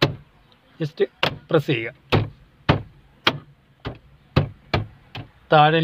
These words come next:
ലോക്കുണ്ട്, മുകളിൽ ലോക്കുണ്ട്, ഈ സൈഡിൽ ലോക്കുണ്ട്. ഒന്നുകൂടെ നമുക്ക് ignition off ചെയ്തിട്ട് on ചെയ്ത് നോക്കാം, code കാണിക്കുന്നുണ്ടോ ഇല്ലയോ എന്ന്.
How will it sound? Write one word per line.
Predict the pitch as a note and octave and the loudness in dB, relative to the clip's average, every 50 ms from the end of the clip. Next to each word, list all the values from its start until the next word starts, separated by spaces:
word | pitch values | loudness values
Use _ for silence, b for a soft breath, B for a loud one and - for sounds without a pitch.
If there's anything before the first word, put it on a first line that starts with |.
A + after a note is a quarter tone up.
| D#3 | 2
ലോക്കുണ്ട്, | D3+ D3 C3+ C#3+ C#3 C#3+ F#3 F#3 | 0 0 0 2 2 2 2 4
മുകളിൽ | D#3+ D#3 D3+ D3 D3 C#3+ | 4 4 4 4 4 4
ലോക്കുണ്ട്, | C3+ B2+ D3+ E3 G#3 G3+ | 4 2 0 -2 -2 0
ഈ | D3 D#3 | 2 2
സൈഡിൽ | C#3 C3+ C3 B2+ B2 A#2 | 4 4 2 0 -2 -4
ലോക്കുണ്ട്. | A#2 A2 A#2 A2+ - - - _ _ _ - - - - - - - - - - - | -8 -12 -14 -18 -20 -20 -20 _ _ _ -20 -20 -20 -20 -20 -20 -20 -20 -20 -10 -4
ഒന്നുകൂടെ | F#3+ F3 F3+ F3+ F3+ | 0 4 4 6 6
നമുക്ക് | F3 E3 D#3+ D#3+ C#3+ F3 | 6 6 4 2 2 0
ignition | F3+ D#3+ D3+ E3 D#3 - - D#3 | 0 0 0 -2 -2 0 2 2
off | D3 C#3+ - | 2 2 2
ചെയ്തിട്ട് | - D3 C3+ C#3 B2+ - G3 - - - - D#3+ | 0 0 0 0 -2 -4 -8 -10 -10 -8 -6 -4
on | E3 D#3 D3 | 0 2 4
ചെയ്ത് | C#3 C#3+ C3+ B2+ | 4 4 2 0
നോക്കാം, | A#2 A2+ - C3+ D3 D3 - | -2 -4 -4 -6 -6 -6 -4
code | - C#3+ C#3+ C#3 C3+ - | -2 0 0 0 0 -2
കാണിക്കുന്നുണ്ടോ | B2+ B2 B2+ C3+ C3 C3+ B2+ B2 A#2+ A2+ A2 | -4 -4 -4 -4 -4 -4 -4 -6 -6 -8 -10
ഇല്ലയോ | A2 A2 G#2+ G#2 | -10 -12 -12 -12
എന്ന്. | A2+ C3+ | -12 -12